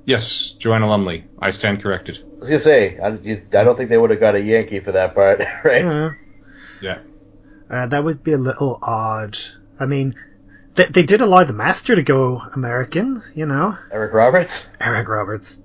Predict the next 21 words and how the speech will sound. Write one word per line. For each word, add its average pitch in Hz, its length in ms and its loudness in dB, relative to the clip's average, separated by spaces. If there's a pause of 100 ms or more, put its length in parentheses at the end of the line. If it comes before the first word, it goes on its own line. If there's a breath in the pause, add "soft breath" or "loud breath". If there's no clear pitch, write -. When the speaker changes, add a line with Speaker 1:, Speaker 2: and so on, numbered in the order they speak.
Speaker 2:
My 113 100 -2
favorite 120 320 2
Speaker 1:
Yeah, 143 120 4
Speaker 2:
Master, 127 200 0
Speaker 1:
but 156 60 2
that 127 60 4
was 127 120 -2
Speaker 2:
I'll 143 60 2
Speaker 1:
also 120 260 0
Speaker 2:
say 120 100 2
Speaker 1:
when 123 120 2
Speaker 2:
it. 120 40 -2
Speaker 1:
it 117 40 -6
was - 520 -6
a 113 100 -8
joint 110 360 -2
Fox - 540 -6 (100)
production. 92 300 -6
Speaker 3:
I 170 80 2
know. 104 220 -4
Speaker 1:
So. - 320 -10